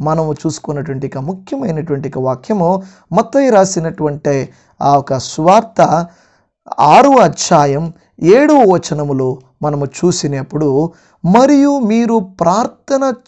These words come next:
చేయునప్పుడు అన్యజనుల వలె వ్యర్థమైన మాటలు, ఆ, వచింపవద్దు.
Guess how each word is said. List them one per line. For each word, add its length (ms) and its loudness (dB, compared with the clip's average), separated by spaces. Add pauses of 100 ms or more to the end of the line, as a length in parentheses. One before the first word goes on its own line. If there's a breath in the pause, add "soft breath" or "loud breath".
(140)
చేయునప్పుడు 800 0 (440 soft breath)
అన్యజనుల 840 0
వలె 440 2 (120)
వ్యర్థమైన 1000 -2
మాటలు, 840 2 (460 soft breath)
ఆ, 80 4 (960)
వచింపవద్దు. 1200 2